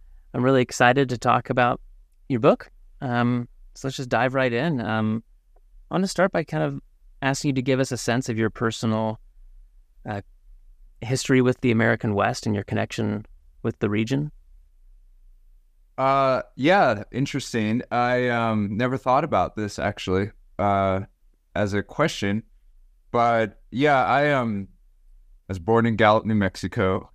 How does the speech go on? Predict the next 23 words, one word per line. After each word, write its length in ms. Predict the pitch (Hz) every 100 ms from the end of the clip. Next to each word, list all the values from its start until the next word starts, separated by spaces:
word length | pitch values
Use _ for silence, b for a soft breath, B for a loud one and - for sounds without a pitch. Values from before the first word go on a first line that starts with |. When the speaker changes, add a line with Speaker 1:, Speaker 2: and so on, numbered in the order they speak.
| _
Speaker 2:
and, 600 | 104 101 98 95 92 90
um, 340 | 98 92 95 -
lived 320 | 110 113 98
most 340 | 90 110 113 -
of 60 |
my 140 | 101 90
life 480 | 82 90 107 - - - _
in 380 | 104 101 92 82 - - _ -
the 80 |
Mountain 340 | 98 98 67 95
West 320 | 90 90 -
or 100 | 90
the, 340 | 85 85 82 -
the 60 |
western 560 | 87 87 - 92 87 87 -
part 200 | 82 82
of 140 | 78
this 180 | 90 -
continent, 560 | - 73 - 98 110 - - _ _ - - -
mainly 300 | 139 139 131
in 60 |
the 80 | 117
Southwest, 840 | - 120 127 - 98 90 113 -